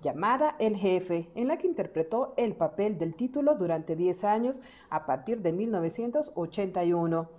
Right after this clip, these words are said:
Su hermano era Paul Mann, nominado al Globo de Oro por las películas América, América y El violinista en el tejado.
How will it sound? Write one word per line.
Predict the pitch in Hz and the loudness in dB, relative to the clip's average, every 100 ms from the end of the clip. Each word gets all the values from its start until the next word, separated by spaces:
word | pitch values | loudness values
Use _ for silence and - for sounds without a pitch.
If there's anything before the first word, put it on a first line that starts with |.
| - - | -20 -20
Su | - 285 | 2 4
hermano | 285 302 370 359 | 4 2 2 2
era | 190 208 233 233 | 2 2 2 4
Paul | 190 190 185 | 4 6 4
Mann, | 170 165 165 - | 2 2 -2 -6
nominado | 160 151 147 170 208 | -4 -2 0 0 2
al | 175 156 | 0 2
Globo | 160 156 | 0 2
de | 147 175 | 4 6
Oro | 220 269 285 | 6 4 2
por | 180 | 0
las | 185 214 | 2 2
películas | - 185 254 254 302 320 320 - | 0 -4 -4 0 0 0 -2 -10
América, | 151 165 226 285 311 349 359 | -8 -2 0 0 0 -2 -2
América | 170 165 175 170 156 165 160 - - - | -4 -2 2 0 2 0 -2 -12 -10 2
y | 359 | 2
El | 339 | 4
violinista | 180 165 165 226 269 302 302 | 2 0 0 -2 -2 0 0
en | 170 180 | 0 -2
el | 190 | 0
tejado. | 185 175 175 170 170 - | 0 4 6 6 6 0